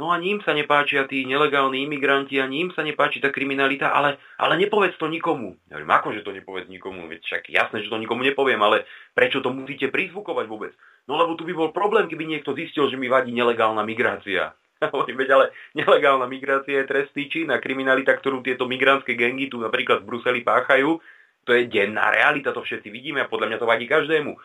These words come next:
No hej, ale tu to nemôžeš povedať, lebo vieš, tu sme na takom mieste, takom mieste slobody a demokracie. Hej, že tam, keď vstupujete do toho Európskeho parlamentu, je tam veľký nápis vo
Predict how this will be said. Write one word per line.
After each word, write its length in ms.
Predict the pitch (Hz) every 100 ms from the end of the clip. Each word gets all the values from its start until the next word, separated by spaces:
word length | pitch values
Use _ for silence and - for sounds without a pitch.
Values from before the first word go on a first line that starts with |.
| - -
No 160 | 208 233
hej, 80 |
ale 160 | 214 170
tu 80 | 185
to 160 | 175
nemôžeš 400 | 165 165 160 139
povedať, 400 | - 156 160 147
lebo 240 | 139 131 135
vieš, 240 | 143 139
tu 80 | 139
sme 160 | 135 127
na 80 |
takom 240 | 123 131 120
mieste, 480 | 127 147 151 123 - _
takom 240 | 120 139 135
mieste 320 | 135 - 131 123
slobody 400 | 123 143 147 131
a 80 |
demokracie. 640 | 123 139 160 - 117 - 90
Hej, 180 | 123 135
že 60 |
tam, 160 | 139 135 - -
keď 140 | 139 -
vstupujete 540 | - 220 247 233 226
do 80 | 208
toho 160 | 190 185
Európskeho 480 | 180 185 180 175 170
parlamentu, 400 | 156 160 160 156
je 100 | 139
tam 140 | 123
veľký 240 | 160 165
nápis 400 | 143 151 185 180 -
vo 160 | 104